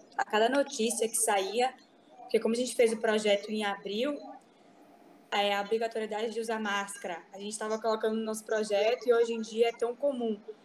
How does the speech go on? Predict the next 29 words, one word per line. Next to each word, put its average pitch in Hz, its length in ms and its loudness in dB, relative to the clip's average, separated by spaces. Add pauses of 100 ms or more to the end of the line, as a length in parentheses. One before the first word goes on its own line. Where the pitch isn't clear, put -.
(300)
Então, 214 380 0
a 208 60 2
gente 214 280 0 (380)
vê 214 180 4
as 247 140 4
coisas 214 300 -2
se - 80 -4
adaptando 220 840 0
ao 202 180 0
universo 208 840 -2
que 233 80 -4
a 208 40 -4
gente 208 180 -8
tá 208 80 -4
vivendo 196 400 -8
hoje 196 200 -6
em 196 80 -12
dia 202 380 2 (560)
e 262 80 -4
que 269 60 4
a - 20 8
gente 262 260 0
pensou 285 540 2
nisso 220 260 -6
também. 196 360 -8
Então, 202 280 -10
é 190 140 -2
bem 196 180 -10
bacana 202 520 -10